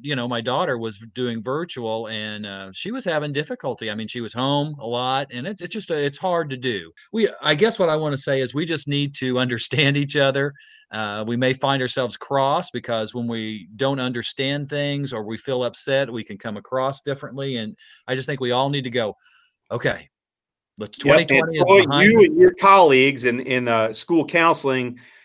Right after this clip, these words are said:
Speaker 2: have always been a very important part of what we do, but you're gonna be more important than ever, I think, as we move forward here. So thank you for what you do.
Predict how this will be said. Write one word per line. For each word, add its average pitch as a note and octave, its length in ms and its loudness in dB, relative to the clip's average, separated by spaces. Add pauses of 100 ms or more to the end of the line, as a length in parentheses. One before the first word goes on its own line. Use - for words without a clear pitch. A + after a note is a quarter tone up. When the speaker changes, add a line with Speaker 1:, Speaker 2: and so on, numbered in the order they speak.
Speaker 2:
have B2+ 200 4
always D3 300 8
been C#3 140 6
a B2+ 80 4
very C3 260 8
important C3+ 420 4
part C3+ 200 6
of A2 60 2
what B2+ 180 4
we A#2+ 100 -2
do, B2+ 280 2
but A2+ 120 -4
you're B2 80 -4
gonna B2+ 200 2
be B2+ 120 -2
more B2+ 240 0
important B2 400 -2
than A2 120 -2
ever, G2+ 500 2
I G#2 140 0
think, A2 300 -4
as G#2 140 -4
we A2+ 120 -2
move G#2 260 0
forward G2 340 0
here. G2 200 0
So A2+ 160 -2
thank C3+ 280 2
you B2+ 80 -2
for A2+ 160 2
what G#2+ 280 2
you A2+ 160 0
do. F#2 280 -2